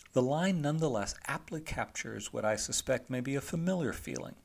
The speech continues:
The feeling, that is, that we are somehow working at cross purposes against ourselves. It's the feeling that our efforts,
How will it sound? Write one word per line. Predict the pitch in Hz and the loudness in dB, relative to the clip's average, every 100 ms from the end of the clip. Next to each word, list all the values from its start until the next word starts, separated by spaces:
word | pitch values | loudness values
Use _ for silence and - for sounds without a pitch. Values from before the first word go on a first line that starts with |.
| - - - - - | -20 -20 -20 -20 -4
The | 196 | -4
feeling, | - 233 190 101 | 0 2 2 0
that | 90 - | -4 -6
is, | - - - - - | -6 -6 -2 -4 -4
that | 117 113 - | -6 -6 -2
we | 113 | 2
are | 113 | 4
somehow | 110 - 131 - 131 | 4 0 -2 -2 0
working | 117 120 123 - 123 123 | 2 2 0 -4 -6 -6
at | - 117 | -8 -8
cross | - - 135 - | 0 6 6 6
purposes | - - 135 - - 110 | 0 2 2 0 -6 -4
against | 104 - 104 104 - | -6 -4 -4 -2 -2
ourselves. | - - - - 60 - - - - _ - - - - | -4 -4 0 0 0 -2 -6 -8 -20 _ -20 -20 -16 -6
It's | 139 - | -2 0
the | 139 | 0
feeling | - 147 139 135 | 0 2 4 2
that | 127 123 | 2 4
our | 123 - | 2 2
efforts, | 131 - - - - | -2 -2 -8 -6 -6